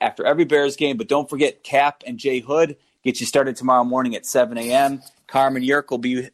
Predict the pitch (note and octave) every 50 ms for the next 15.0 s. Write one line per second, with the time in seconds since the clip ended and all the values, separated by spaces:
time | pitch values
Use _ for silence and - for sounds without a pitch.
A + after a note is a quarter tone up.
0 | _ - B2 B2+ B2+ B2 A#2+ A#2 - A#2 A2+ G#2 - A2+ B2+ C3+ C#3 C#3 C#3 C3+
1 | C3 - - A#2 A2+ A2 A2 G#2+ - B2 A2+ B2 C3+ C#3 C3+ C3 - A#2 A#2 A#2+
2 | B2 A2+ - - B2+ A#2 A2+ - - A#2 A2 A2 G#2+ A2 G#2+ - - A2+ G2+ G#2+
3 | G#2 G#2 G#2+ G#2+ G2+ - - A2 A2+ A2+ A2 - - _ _ - - _ _ _
4 | - - E3+ E3+ F3 - E3+ D#3 C#3+ - _ _ _ _ D3 D#3 E3 D#3+ D#3+ D3+
5 | C3 C3+ B2+ A#2+ - G#2+ - A#2+ A2+ A2+ A2+ G#2+ - G2 - A2 G#2+ G#2+ - -
6 | A2+ A2 A2 G#2 - G2 G#2 A2 G#2+ G#2+ G#2+ G#2+ G#2 G#2 - - G2+ F#2+ F#2 -
7 | - C3+ C#3 C#3+ D3+ D#3 E3+ F3 D3 - - - - F2 E2 - F2+ F2+ F#2 F#2
8 | F#2 - - - G2+ F#2+ F#2+ F#2+ - - - A#2+ B2+ B2 B2 - - - _ _
9 | _ _ _ _ _ _ _ - C3 C#3 C3+ D#3+ D#3+ E3 E3+ E3+ E3+ D3+ D3+ -
10 | _ _ _ _ _ A#2+ C3+ D3+ - - F#3+ G3 F3+ - _ _ _ - A#2+ A#2
11 | A2 C#3+ C#3+ - - - - - - - B2 A2+ - - D#3 D#3+ D#3+ D#3 C#3+ -
12 | - A#2 A2 G#2+ - - - D#3 D#3+ D#3 - - - - D#3 D#3 D3+ - - D3+
13 | D#3 D3 C#3 - - D#3 C#3+ C#3 - A#2+ G#2 G#2+ G#2 F#2+ - B2 B2+ B2+ B2+ B2+
14 | C3 B2+ A#2 - - - A#2+ A#2 A2 G2+ G2 E2+ D2+ - - - - - -